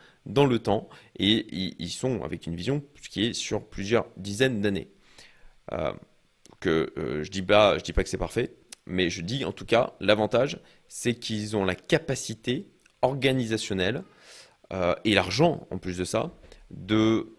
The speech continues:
de créer un truc qui, qui est juste, euh, limite incroyable, quoi. Euh, quelques anecdotes. Euh,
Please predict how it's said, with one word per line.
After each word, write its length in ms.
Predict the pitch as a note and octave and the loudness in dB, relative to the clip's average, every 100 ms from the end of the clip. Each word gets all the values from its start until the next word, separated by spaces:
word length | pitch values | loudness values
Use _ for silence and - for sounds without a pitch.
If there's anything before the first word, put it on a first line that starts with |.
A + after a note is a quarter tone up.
| _ _ | _ _
de 100 | G#2 | -6
créer 200 | - A#2+ | -2 2
un 80 | G#2 | 2
truc 240 | - B2+ | 0 -8
qui, 280 | - F#2+ F2 | -6 -6 -6
qui 160 | - F2 | -8 -8
est 20 | |
juste, 380 | F2+ A2 - E2 | -6 -10 -6 -4
euh, 460 | D#2+ D#2+ - - - - | -4 -6 -8 -10 -14 -10
limite 480 | F2 F2 E2+ G#2+ A2+ | -6 -6 -4 -4 -4
incroyable, 340 | G#2+ F2 - | -4 -2 -4
quoi. 140 | - - - _ _ - _ - - _ _ _ _ _ _ - - _ A2+ | -6 -14 -14 _ _ -20 _ -20 -20 _ _ _ _ _ _ -20 -20 _ 8
Euh, 280 | A#2+ A#2+ | 10 10
quelques 760 | B2 C3+ B2 C#3 B2+ B2+ B2 A#2+ | 6 0 -2 4 6 8 6 4
anecdotes. 720 | C3+ C3 A2+ B2+ - - - - _ | 4 4 6 6 6 -8 -10 -14 _
Euh, 380 | E2+ E2 D#2+ | 0 2 0